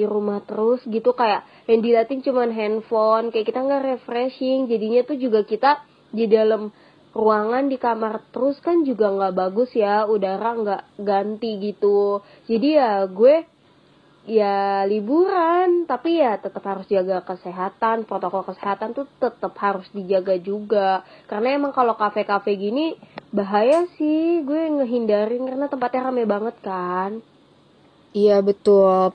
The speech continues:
Speaker 2: pertama kita juga harus memastikan bahwa kondisi kita tuh sehat dulu ya nggak sih? Gimana ya kalau misalnya kita jalan-jalan, tapi kita yang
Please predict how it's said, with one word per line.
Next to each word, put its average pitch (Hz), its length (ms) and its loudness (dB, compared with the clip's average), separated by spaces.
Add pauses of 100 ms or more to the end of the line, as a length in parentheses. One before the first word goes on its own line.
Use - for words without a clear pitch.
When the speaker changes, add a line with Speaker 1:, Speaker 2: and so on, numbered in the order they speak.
Speaker 2:
pertama 220 480 2
kita 247 240 2
juga 202 320 4
harus - 400 0 (640)
memastikan 202 560 4
bahwa 214 160 6
kondisi 214 400 2
kita 214 160 2
tuh 277 160 2
sehat 214 320 2
dulu 247 320 6
ya 294 80 6
nggak 214 240 4
sih? 262 160 2 (320)
Gimana 294 320 6
ya - 80 6
kalau 202 240 6
misalnya 202 240 4
kita 202 160 4
jalan-jalan, 190 960 4 (320)
tapi 214 240 0
kita 208 240 4
yang 196 400 4